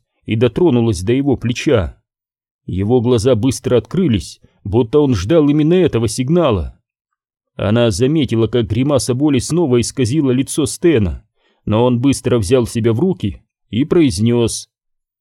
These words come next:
«Джулия, что случилось?» «Капитан снова хочет поговорить с тобой.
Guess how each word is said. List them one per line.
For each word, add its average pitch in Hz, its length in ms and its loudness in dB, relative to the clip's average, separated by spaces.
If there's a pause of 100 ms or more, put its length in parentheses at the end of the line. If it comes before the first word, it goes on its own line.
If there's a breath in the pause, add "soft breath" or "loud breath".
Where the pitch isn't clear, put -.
«Джулия, 120 800 0 (300)
что - 380 0
случилось?» 180 760 -2 (720)
«Капитан 156 540 0
снова 175 340 0
хочет - 380 -2
поговорить 156 480 0
с - 80 -12
тобой. 139 480 0